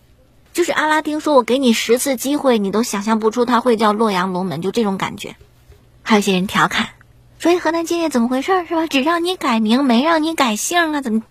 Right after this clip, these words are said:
河南都丢了？”河南没有，是吧？这两个字没有，可能就是特别让球迷接受不了的。后面的事情我们都知道嘛，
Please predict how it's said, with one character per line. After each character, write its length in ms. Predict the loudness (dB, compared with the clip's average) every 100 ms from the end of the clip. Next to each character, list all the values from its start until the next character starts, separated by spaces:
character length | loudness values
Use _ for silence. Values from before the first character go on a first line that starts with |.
| _
河 220 | -8 -4 -2
南 260 | 2 4
都 100 | 4
丢 220 | 4 0
了？” 140 | 0 -4 _ _ _ _ _ _ _
河 220 | -2 0 2
南 320 | 2 2 0 _ _
没 240 | 2 4 2
有， 240 | 0 -4 _ _ _ -6
是 120 | -2
吧？ 100 | 0
这 100 | 0
两 160 | 0
个 80 | -2
字 160 | 0 0
没 180 | 2 2
有， 120 | 0
可 140 | 0
能 120 | -4
就 120 | -4 -4
是 240 | -4 -6 -8 _ -20 _
特 240 | -4 0 2
别 140 | 2
让 180 | 0 -2
球 140 | -2
迷 160 | -4 -2
接 140 | 0
受 120 | 0 2
不 120 | 4
了 200 | 2 -2
的。 100 | -12 -16 _ _ _ _ _ _
后 160 | 0 4
面 160 | 4
的 80 | 2
事 140 | 0 0
情 100 | 0
我 40 |
们 80 | -2
都 120 | -6
知 180 | -4 -2
道 220 | -2 -2
嘛， 140 | -6